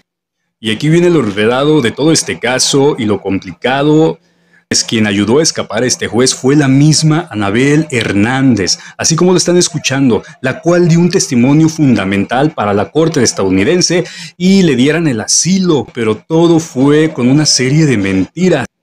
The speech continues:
Aquí la cuestión es preguntarse por qué Anabel Hernández realizó este gran encubrimiento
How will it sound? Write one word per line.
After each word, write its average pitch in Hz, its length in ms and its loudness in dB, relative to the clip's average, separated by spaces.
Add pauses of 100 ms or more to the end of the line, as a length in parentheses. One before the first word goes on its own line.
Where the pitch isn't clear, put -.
(160)
Aquí 180 320 0
la 226 120 2
cuestión 156 600 2
es 151 520 -2
preguntarse 117 760 0
por 110 400 -6
qué 156 160 0
Anabel 151 300 2
Hernández 127 580 0
realizó 113 560 0
este 127 400 -2
gran 139 260 0
encubrimiento 127 800 0